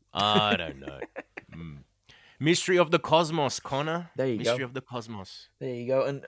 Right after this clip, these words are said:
Speaker 2: Riccardo Orsolini, a-, as we said on the preview pod, it just walks around the dressing room when he's happy making hyena sounds, whereas Strafezza's seemingly never happy and is always just a little hot-headed,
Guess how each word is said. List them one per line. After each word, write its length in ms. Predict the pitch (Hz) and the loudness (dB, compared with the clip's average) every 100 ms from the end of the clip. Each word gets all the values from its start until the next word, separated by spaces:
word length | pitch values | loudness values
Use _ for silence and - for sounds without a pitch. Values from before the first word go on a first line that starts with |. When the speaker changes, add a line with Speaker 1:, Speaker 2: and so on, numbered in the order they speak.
| 147 | -2
Speaker 2:
Riccardo 340 | 151 175 170 | 2 4 8
Orsolini, 480 | 160 156 151 156 147 | 8 6 2 2 2
a-, 260 | 127 127 123 | 2 2 2
as 140 | 127 | 0
we 80 | 131 | -2
said 180 | 147 135 | 0 0
on 80 | 127 | 0
the 80 | |
preview 400 | 120 135 127 127 | -2 0 0 -2
pod, 300 | 131 123 113 120 - | 4 6 6 2 -10
it 140 | - 135 | -10 -8
just 180 | 131 - | -10 -10
walks 360 | 131 123 120 - | -2 2 2 2
around 320 | 120 117 110 | 0 0 -2
the 120 | 113 | -6
dressing 360 | 117 120 117 120 | 2 2 2 -4
room 160 | 113 110 | -2 0
when 100 | 107 | -2
he's 100 | 110 | -2
happy 260 | 110 113 | -2 -2
making 340 | 107 107 113 107 | -2 -2 -2 -4
hyena 480 | 107 110 117 123 110 | 0 2 2 0 -2
sounds, 460 | 104 101 104 101 - - - - - | 0 0 -2 -8 -14 -20 -20 -16 2
whereas 240 | 120 113 | 4 4
Strafezza's 680 | - 120 123 123 - 113 101 - _ _ _ _ _ | 0 -2 0 0 0 -4 -4 -12 _ _ _ _ _
seemingly 420 | - 117 110 104 | -6 -4 -4 -4
never 240 | 101 104 104 | 0 2 0
happy 340 | 107 107 107 | -2 -6 -4
and 120 | 101 | -4
is 120 | 98 - _ - | -6 -8 _ -8
always 260 | 110 107 | -4 -4
just 140 | 107 110 | -4 -6
a 40 | |
little 260 | 110 107 95 | -6 -4 -4
hot-headed, 520 | 117 113 117 101 98 | -2 -2 -2 -6 -6